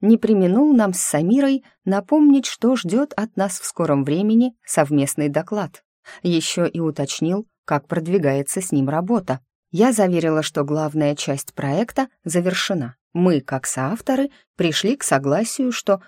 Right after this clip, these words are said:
друг друга пока не убиваем. Так что остались лишь детали, собственно, всё написать. Саламандр тонко улыбнулся на мою пламенную речь, а потом на миг замер рядом со мной, прикрыл глаза, словно к чему-то прищуриваясь,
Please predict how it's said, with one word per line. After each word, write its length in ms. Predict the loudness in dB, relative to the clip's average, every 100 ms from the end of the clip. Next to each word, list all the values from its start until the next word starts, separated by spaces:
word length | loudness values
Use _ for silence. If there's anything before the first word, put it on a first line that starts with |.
| _
друг 300 | 2 2 2
друга 360 | 0 2 0
пока 440 | -2 -6 -4 -6 -6 _
не 180 | -2 0
убиваем. 640 | 0 2 2 0 -4 -6 -8 _ _
Так 180 | -2 -2
что 220 | 0 0
остались 580 | 0 0 0 2 0 -4 -6
лишь 300 | -2 -2 -2
детали, 500 | -4 -4 -4 -4 -8 _ _
собственно, 720 | -2 -2 -2 -2 0 0 -4 -8
всё 260 | -6 0
написать. 640 | 0 0 -4 -4 -8 -8 -20 _ _ _ _
Саламандр 680 | -4 0 2 4 2 0 -2
тонко 340 | 0 0 2
улыбнулся 640 | 0 2 0 0 0 -2 -2
на 100 | 0
мою 220 | 2 0
пламенную 720 | 0 0 2 4 4 2 0
речь, 300 | -2 -6 -8 _ _
а 100 | -6
потом 400 | -4 -2 0 2
на 100 | 2
миг 220 | 2 0
замер 360 | 0 0 0 0 -6 _
рядом 360 | 0 2 2 -2
со 200 | -2 0
мной, 380 | 2 0 -2 -6 _ _
прикрыл 420 | 0 0 2 0
глаза, 460 | 0 0 0 0 0
словно 400 | 0 -2 -2 -4
к 60 | -4
чему-то 440 | -2 0 0 -2
прищуриваясь, 880 | -2 -4 -2 0 0 0 -2 -2